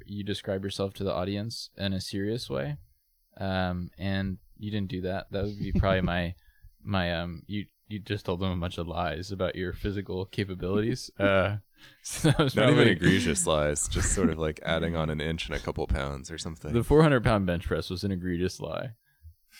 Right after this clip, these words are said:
Speaker 2: That
Speaker 3: No, he said on a good day.
Speaker 2: Yeah.
Speaker 1: <laughs>
Speaker 2: Yeah. That day
Speaker 1: Um,
Speaker 2: isn't here yet.
Speaker 1: yeah.
Speaker 2: Um, okay, so
Speaker 1: And I did, I also, I think your, I think the underwear story was the best,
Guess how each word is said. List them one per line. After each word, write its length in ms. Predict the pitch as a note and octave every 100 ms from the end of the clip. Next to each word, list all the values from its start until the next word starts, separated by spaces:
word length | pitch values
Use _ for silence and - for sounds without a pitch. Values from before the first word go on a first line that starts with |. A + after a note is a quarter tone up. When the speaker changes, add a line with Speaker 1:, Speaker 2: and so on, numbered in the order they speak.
| - - _ _ _ _ - -
Speaker 2:
That 200 | G#2+ C3 E3+ D#3 C#3
Speaker 3:
No, 100 | A#2+
he 60 |
said 180 | G2 A2+
on 120 | G2+
a 60 | F2+
good 200 | E2+ A2+
day. 320 | D2+ G#1 G#2 - -
Speaker 2:
Yeah. 260 | - G#2+ A2 - - -
Speaker 1:
<laughs> 0 | D#3+ - D3+ D#3 D#3+ F3 -
Speaker 2:
Yeah. 180 | A2+ F#2 C3+ - - - -
That 160 | A#2 G2
day 140 | B2+ A#2+
Speaker 1:
Um, 60 |
Speaker 2:
isn't 160 | A2+ G2+
here 140 | A#2
yet. 260 | C3+ G#2 B2 - - - - D#3 A2
Speaker 1:
yeah. 120 | A2
Speaker 2:
Um, 360 | - A#2+ A#2 A2 B2+
okay, 200 | B2+ G#2+
so 140 | -
Speaker 1:
And 80 | A2
I 20 |
did, 120 | A2 G#2+
I 100 | A#2
also, 260 | A#2 -
I 60 | G#2+
think 160 | A2+ G2+
your, 140 | G2 -
I 80 |
think 220 | G#2 G#2 -
the 140 | F#2
underwear 320 | F#2+ F#2 E2
story 360 | F2+ - F2 C#2+
was 160 | D#2+ -
the 80 |
best, 440 | D#2+ - - -